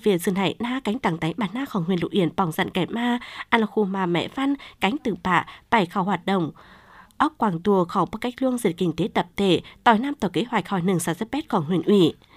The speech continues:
Số hợp tác xã, tỏi nam khảo nạp vỉa dần hải na bú bá mảy, hư nhường mười lần khẩn. San hợp tác xã, cọ cánh đàng, lọ mê lại khu biến máu cù nạ vỉa dần ca khai,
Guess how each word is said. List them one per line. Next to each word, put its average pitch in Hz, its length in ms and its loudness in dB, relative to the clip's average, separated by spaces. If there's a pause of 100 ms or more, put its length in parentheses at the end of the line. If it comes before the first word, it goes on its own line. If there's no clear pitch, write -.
(1200)
Số 196 420 4
hợp 214 200 2
tác 262 160 -4
xã, 247 360 -4 (540)
tỏi 208 200 6
nam 269 200 -4
khảo 220 140 -4
nạp 175 220 0
vỉa 180 180 2
dần 180 200 0
hải 180 160 0
na 233 320 -4
bú 349 180 -2
bá 180 100 -2
mảy, 202 300 0 (120)
hư 302 100 0
nhường 208 300 2
mười 190 120 2
lần 175 200 2
khẩn. 170 300 4 (340)
San 254 240 2
hợp 226 220 0
tác 247 140 -6
xã, 240 340 -4 (300)
cọ 233 260 8
cánh 226 200 -4
đàng, 180 320 2 (220)
lọ 208 280 4
mê 285 200 -2
lại 214 200 -2
khu 175 220 -2
biến 202 220 0
máu 196 280 0
cù 214 100 0
nạ 180 280 0
vỉa 180 160 0
dần 170 260 0
ca 190 160 -6
khai, 175 380 -2